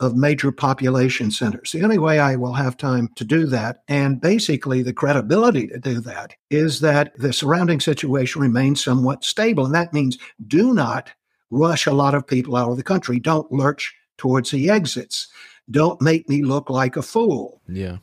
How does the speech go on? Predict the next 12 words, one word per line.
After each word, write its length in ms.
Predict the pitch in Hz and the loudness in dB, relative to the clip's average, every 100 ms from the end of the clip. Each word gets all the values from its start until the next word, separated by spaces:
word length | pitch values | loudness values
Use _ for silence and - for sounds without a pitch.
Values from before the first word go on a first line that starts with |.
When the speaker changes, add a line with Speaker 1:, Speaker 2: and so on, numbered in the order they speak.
| - | -2
Speaker 1:
And 120 | 151 | 0
Speaker 2:
yeah. 80 | 131 | 0
Speaker 1:
Biden 420 | 143 196 214 214 | 0 2 4 2
tried 500 | - 180 165 160 156 | 0 0 2 2 -2
to 140 | - 143 | -6 -8
do 340 | 135 190 185 | -2 0 0
that. 460 | 139 117 85 - - _ _ | 0 0 -2 -16 -20 _ _
But 420 | 107 107 160 160 - | -6 0 0 0 -4
Biden 440 | 196 233 233 240 | 0 2 4 2
said 420 | - - 190 180 | 2 0 0 0
to 220 | - 151 | -4 0
him, 120 | 135 | 0